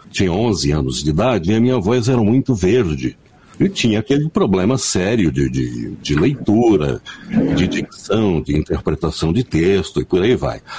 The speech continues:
Aí o, o, acontece o seguinte, Viviane, eu comecei a treinar aos onze anos de idade, então como é que eu fazia? Eu pegava um ferro de passar roupa, colocava na mesa e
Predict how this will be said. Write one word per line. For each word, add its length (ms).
Aí 240
o, 60
o, 380
acontece 480
o 60
seguinte, 440
Viviane, 380
eu 80
comecei 560
a 80
treinar 720
aos 320
onze 340
anos 260
de 80
idade, 320
então 180
como 120
é 40
que 60
eu 60
fazia? 440
Eu 80
pegava 340
um 160
ferro 380
de 100
passar 300
roupa, 420
colocava 640
na 120
mesa 560
e 380